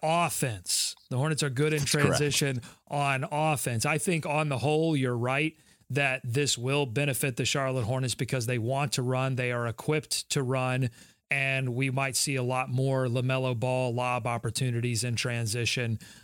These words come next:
Speaker 1: um, incredible passes from him. That's going to open up the floor for a player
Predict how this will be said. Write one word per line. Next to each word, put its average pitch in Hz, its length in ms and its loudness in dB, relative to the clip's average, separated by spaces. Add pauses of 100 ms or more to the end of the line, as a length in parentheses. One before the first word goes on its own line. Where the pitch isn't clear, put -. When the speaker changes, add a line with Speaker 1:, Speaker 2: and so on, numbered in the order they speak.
Speaker 1:
um, 120 160 -2
incredible 120 480 -2
passes 120 500 -2
from 120 220 -4
him. 117 320 0 (320)
That's 143 240 0
going 135 200 -2
to 147 140 -2
open 143 280 0
up 127 120 -4
the 131 80 -4
floor 131 320 0
for 127 180 -2
a 120 60 -2
player 123 500 0